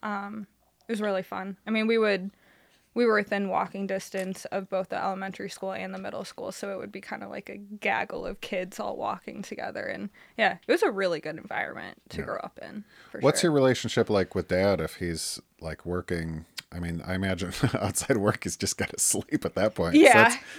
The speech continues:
Speaker 2: are
Speaker 1: yeah.
Speaker 2: long hours.
Speaker 1: Well, that's, that's kinda funny you say that, because I definitely remember that when I was a kid. I remember he'd come home and he'd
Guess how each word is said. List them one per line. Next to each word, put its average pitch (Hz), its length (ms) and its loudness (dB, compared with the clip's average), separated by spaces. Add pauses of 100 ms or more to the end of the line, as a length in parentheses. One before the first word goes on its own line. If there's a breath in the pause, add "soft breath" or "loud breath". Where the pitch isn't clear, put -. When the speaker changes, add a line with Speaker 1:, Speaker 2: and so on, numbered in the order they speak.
Speaker 2:
are - 20 -4 (240)
Speaker 1:
yeah. 170 60 6
Speaker 2:
long 92 180 6
hours. 92 440 2
Speaker 1:
Well, 294 160 6
that's, 311 420 6
that's 269 260 6
kinda 262 220 2
funny 202 260 -4
you 190 80 -6
say - 200 -4
that, - 200 -4
because 226 240 0
I 226 80 2
definitely 208 560 0
remember 196 360 -4
that - 280 -2 (240)
when 208 280 0
I 190 100 2
was 180 160 -2
a - 80 -10
kid. 196 640 0 (680)
I - 100 4
remember 202 300 2
he'd 190 220 -6
come 180 280 -4
home 196 640 -2
and 202 160 -2
he'd 185 300 -6